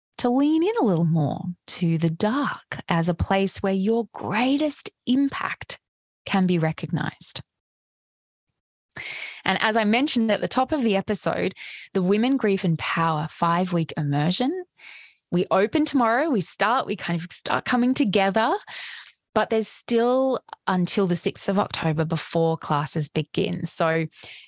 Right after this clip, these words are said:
check it out. If you're kind of late to hearing these podcasts, if this is all news to you, then if you want to be doing this work, surrounded by other women in ways that will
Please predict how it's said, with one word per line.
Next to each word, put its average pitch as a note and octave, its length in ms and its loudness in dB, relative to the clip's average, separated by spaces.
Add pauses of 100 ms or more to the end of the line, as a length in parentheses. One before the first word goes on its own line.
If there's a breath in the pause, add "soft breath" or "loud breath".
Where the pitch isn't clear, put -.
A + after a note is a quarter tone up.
check A#3+ 320 -2
it B3+ 80 4
out. A3+ 300 2
If E3+ 120 -2
you're E3 80 0
kind F#3+ 240 0
of F#3+ 120 0
late A3+ 480 2
to A3+ 420 0
hearing B3+ 680 0
these G3+ 220 0
podcasts, A#3 960 -2
if F3 120 -2
this A3 180 -2
is F#3+ 120 0
all F#3+ 180 4
news A#3+ 480 2
to C4 100 0
you, A#3 440 2 (640 loud breath)
then G3 440 2
if G#3 120 -2
you C4+ 320 4
want C#4 240 2
to B3+ 100 0
be B3 120 2
doing A3+ 320 2
this D4 240 0
work, F#3 560 -2 (420 loud breath)
surrounded G#3+ 520 2
by A3+ 160 2
other F#3+ 180 2
women E3 440 0
in F#3 200 2
ways A#3 380 0
that - 200 0
will G3 140 -2